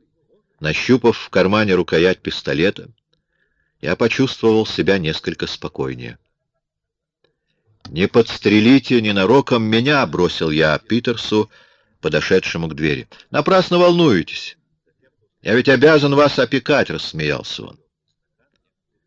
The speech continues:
Он произнёс шутку слишком уж самоуверенным тоном, и я опять пожалел, что не придумал более безопасного способа поймать бандита.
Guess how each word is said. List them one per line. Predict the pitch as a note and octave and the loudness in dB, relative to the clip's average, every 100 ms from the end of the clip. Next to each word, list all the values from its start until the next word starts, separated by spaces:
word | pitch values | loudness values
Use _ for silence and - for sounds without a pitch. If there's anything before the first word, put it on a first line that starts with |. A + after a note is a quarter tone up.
| - | -10
Он | F#2 F#2+ | -8 -4
произнёс | - F#2+ E2 F#2+ F#2+ - | 0 0 0 -2 -2 -8
шутку | - - G#2 - F#2 | -10 -6 -6 -6 -8
слишком | - F#2+ - F#2 | -4 -6 -4 -6
уж | E2+ - - - | -6 -8 -18 -18
самоуверенным | - F#2+ F2+ F#2 F2 F2+ F2+ F2+ | -6 -2 2 4 4 2 0 -4
тоном, | - B2 A2+ D2 - - - - - | 0 0 0 -2 -8 -20 -20 -20 -6
и | E2+ | 0
я | E2+ F#2+ | 2 0
опять | - A#2+ G#2 | 2 0 0
пожалел, | - D#2 D2+ D2 D#2+ C#2+ - _ _ _ _ | -2 -6 -2 0 0 -2 -6 _ _ _ _
что | - - E2 | -12 -4 -2
не | D#2+ | -2
придумал | - E2 F2+ F2+ D#2 | -4 0 0 0 0
более | E2+ F2+ E2+ | 2 2 2
безопасного | D#2+ E2+ F2+ - F#2+ F2+ E2+ D#2+ | 0 -2 -2 -2 -4 -6 -8 -8
способа | D2+ - F2+ F2 F2 D#2 D#2 _ _ - | -8 -6 -4 -4 -6 -6 -6 _ _ -6
поймать | D#2 C#2 D2+ C2 | -4 -2 -6 -6
бандита. | C#2+ C#2 B1+ A#1 - | -10 -12 -14 -18 -20